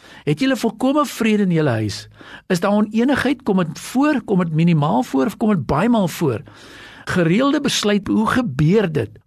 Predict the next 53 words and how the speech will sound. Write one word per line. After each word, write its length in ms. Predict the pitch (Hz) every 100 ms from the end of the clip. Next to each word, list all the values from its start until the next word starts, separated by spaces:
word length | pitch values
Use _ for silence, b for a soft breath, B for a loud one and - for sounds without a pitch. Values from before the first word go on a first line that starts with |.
| -
Blameer 480 | 160 196 185 269 269
julle 200 | 240 214
mekaar 360 | 208 196 190
vir 200 | 175 180
die 40 | 165
mislukkings? 880 | 156 131 151 151 117 107 - - 156
Soek 280 | - 247 247
julle 100 | 254
die 240 | 247 170 120
wil 160 | 170
van 240 | 202 208 175
God, 300 | - 214 139
ja 200 | 156 165
of 140 | 165
nee? 220 | 208 190
Uh, 640 | 113 - - - - 190 180 180
as 120 | 170
julle 180 | 214 220
nie 160 | 240
eensstemmigheid 560 | 254 - 208 208 196 190
bereik 220 | 175 175
nie, 100 | 170
hoe 80 | 175
praat 360 | - 220 233 208
julle 260 | 190 175
en 80 | 127
hoe 120 | 143 160 - -
tree 160 | 208 220
julle 160 | 202
verder 380 | 175 202 196 190
op? 220 | 170 117 B B B
Is 120 | 170 208
daar 240 | 175 151
harmonie 340 | 240 294 277
by 100 | 247
die 120 | 196 143
huis? 360 | 117 104 - _ B B B B -
Uh, 140 | 139 120
wag 220 | 196 214
en 140 | 240 131
bid 160 | 185 254
julle 160 | 240
saam 400 | - - 247 254
oor 140 | 247 175
hierdie 220 | 151 160
tipe 160 | 160 156
dinge. 220 | 147 139
Nou 80 | 196 302
wil 100 | 302
ek 80 | -
weer 240 | 139 160 165
eens 160 | 139 -
sê, 100 | 156